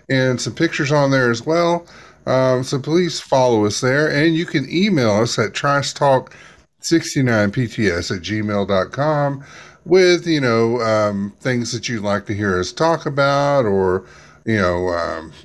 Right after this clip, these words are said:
any, send us any pictures, uh, B P, really, I mean,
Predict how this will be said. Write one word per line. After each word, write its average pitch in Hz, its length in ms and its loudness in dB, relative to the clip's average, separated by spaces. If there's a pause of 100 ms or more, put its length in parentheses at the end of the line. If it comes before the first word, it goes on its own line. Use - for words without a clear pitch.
(140)
any, 107 420 -4
send 123 300 0
us 101 160 -2
any 104 180 0
pictures, 131 1000 0
uh, 90 240 0
B 101 160 0
P, 104 300 -2
really, 87 420 -4
I 85 80 -6
mean, 85 360 -10